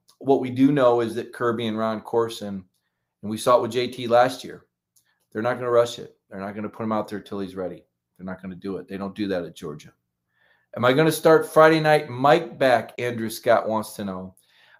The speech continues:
I've thought about it. You know, we're, we're, we've talked about it. I appreciate you asking me that. Uh, it was a lot of fun. You know, Friday Night Mike was a show that we came up with. All of us did. You all suggested it. I did it off my back porch. We were all going through a really,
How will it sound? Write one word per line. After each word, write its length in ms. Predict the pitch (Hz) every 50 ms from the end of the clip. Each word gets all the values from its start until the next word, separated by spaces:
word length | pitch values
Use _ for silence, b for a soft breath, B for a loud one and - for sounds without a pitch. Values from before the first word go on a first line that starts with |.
| b b
I've 340 | - 226 269 320 339 330 330
thought 220 | 339 277 277 277
about 340 | 294 247 240 240 240 247 269
it. 180 | 302 - - - - _ -
You 80 | - 220
know, 240 | 220 214 214 220 226
we're, 260 | 240 254 262 240 202
we're, 160 | 269 311 330
we've 200 | 311 311 320 311
talked 320 | - 302 269 269 262 269 233
about 320 | 185 190 180 175 185 208
it. 160 | 240 254 - - -
I 140 | 165 190 208
appreciate 580 | 226 226 226 - 226 214 - - 208 214 208 214
you 80 | 214 -
asking 460 | 160 156 156 156 - - - 156 156
me 120 | 151 147
that. 400 | 143 139 135 147 170 185 180 - _ _ _ _ _ _ -
Uh, 260 | 120 131 131 131 - -
it 60 | 370
was 160 | 214 214 -
a 60 | 208
lot 240 | 190 175 160 160 196
of 160 | 220 220 -
fun. 400 | - 185 175 175 175 190 208 220 _ _ _ _ _ _ _ _ _
You 100 | - 160
know, 160 | 165 170 175 170
Friday 340 | 175 202 185 190 214 226
Night 240 | 220 208 202 196 196
Mike 340 | 170 170 170 175 180 175 175
was 200 | 175 170 160 165
a 40 | 160
show 480 | - - 175 165 160 160 156 156 156 143
that 120 | 151 -
we 120 | 139 139 135
came 280 | 135 - 151 143 139
up 220 | 139 147 147 - 170
with. 140 | 170 -
All 220 | 147 175 208 285 -
of 100 | 180 135
us 180 | 117 - -
did. 240 | - 101 101 104 104 - - 131
You 280 | 131 139 170 214 262 240
all 400 | 175 151 143 143 156 175 170 -
suggested 640 | - - 175 151 131 147 160 175 180 175 - 139 120 120
it. 220 | 123 - - - _ _ _ _ _ _ _ -
I 100 | 113 135
did 160 | 143 156 170
it 80 | 160 160
off 180 | 170 170 170
my 100 | - 170
back 360 | 165 160 165 165 170 170 - -
porch. 360 | - 127 123 127 127 - -
We 120 | 139 139
were 180 | 135 135 - -
all 240 | 143 151 165 170 165
going 320 | 156 160 156 156 151 151
through 240 | - - 147 147 139
a 60 | 120
really, 380 | 117 123 143 151 143 139 135